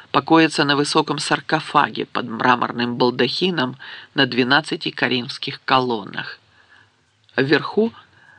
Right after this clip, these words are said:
две группы колоссальных аллегорических статуй храбрости и трусости, истины и лжи.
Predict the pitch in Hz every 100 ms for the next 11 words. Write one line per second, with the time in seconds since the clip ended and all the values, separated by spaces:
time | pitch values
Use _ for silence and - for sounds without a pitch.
0 | _ 123 143 160 160 160 180 190 139 143
1 | 139 - 151 156 143 - 131 127 131 135
2 | - 147 - 135 - - 117 - 110 101
3 | - _ - 143 135 156 151 151 - -
4 | - _ - 139 143 110 - - - -
5 | - - _ _ - 135 135 - 143 156
6 | 147 - _ _ - 113 113 101 78